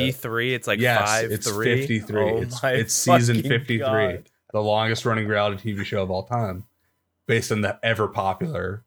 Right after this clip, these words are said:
Speaker 2: Danganronpa franchise. Um,
Speaker 1: Yes.
Speaker 2: and that's the end of that game. So
Speaker 1: That's really good. Wait,
Speaker 2: that is sick.
Speaker 1: so do they, do they not build on, like, the world collapsing, or?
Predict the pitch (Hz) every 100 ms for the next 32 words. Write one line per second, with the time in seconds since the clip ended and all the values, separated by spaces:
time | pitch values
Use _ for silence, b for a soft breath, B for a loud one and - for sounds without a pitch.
0 | - 95 90 90 98 92 - 101 95 95
1 | 80 - - _ _ _ _ _ _ _
2 | - - 107 104 98 90 104 107 113 135
3 | - 147 131 117 107 92 87 80 113 117
4 | _ _ _ _ _ _ _ _ _ _
5 | _ _ - - 90 85 95 98 110 -
6 | 87 80 80 85 _ 127 120 104 104 98
7 | - 110 - 135 131 135 120 - 135 135
8 | 147 143 123 127 131 127 127 117 110 -
9 | 104 92 110 131 - 135 139 147 - 175
10 | 156 107 117